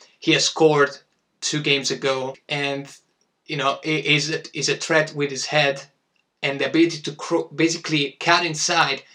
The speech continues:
from the right side towards the goal, having, you know, being in there when the cross comes, that also provides Lewandowski with a lot of freedom to hit his own shots, because the defense has to cover for him.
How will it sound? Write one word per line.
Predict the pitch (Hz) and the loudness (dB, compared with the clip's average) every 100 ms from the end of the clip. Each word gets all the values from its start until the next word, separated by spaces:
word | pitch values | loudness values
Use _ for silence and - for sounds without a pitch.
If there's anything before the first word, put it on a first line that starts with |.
| _ _ | _ _
from | - 143 | -6 -4
the | 120 | 2
right | 151 165 160 | 4 4 2
side | 165 147 139 - - _ _ | 0 0 -2 -10 -20 _ _
towards | - 143 143 202 - | -8 0 2 2 0
the | 151 | -6
goal, | 143 135 135 135 _ _ _ | -6 -8 -8 -12 _ _ _
having, | - 143 143 147 - - | -2 -2 -2 -6 -10 -10
you | 139 | -10
know, | 135 | -6
being | 156 151 147 156 | -2 -2 -2 -2
in | 165 156 | 0 2
there | 147 139 135 | 4 4 2
when | - 147 143 135 | -8 -6 -4 -4
the | |
cross | 135 160 160 | 0 2 2
comes, | - 127 123 - - - | 0 -6 -4 -6 -8 -2
that | 151 160 | -2 4
also | 170 165 156 | 4 4 0
provides | 147 143 143 - | 0 0 0 -4
Lewandowski | 151 143 135 139 - 135 | -4 -4 -6 -6 -6 -6
with | 135 | -2
a | |
lot | 139 139 | 0 0
of | |
freedom | 139 - 156 151 156 143 - _ _ _ | -2 -2 0 0 -4 -14 -16 _ _ _
to | - 135 135 | -6 -4 -4
hit | - 151 | -4 -2
his | 135 156 | 0 2
own | 160 | 2
shots, | 160 156 120 127 - | 0 -4 -6 -10 -10
because | 135 147 135 123 | -6 0 0 0
the | 139 | -4
defense | 139 170 160 131 | 2 2 2 -2
has | 143 147 | -2 -2
to | - | -6
cover | - 156 135 | -2 -2 -2
for | - - - | -6 -12 -14
him. | - | -18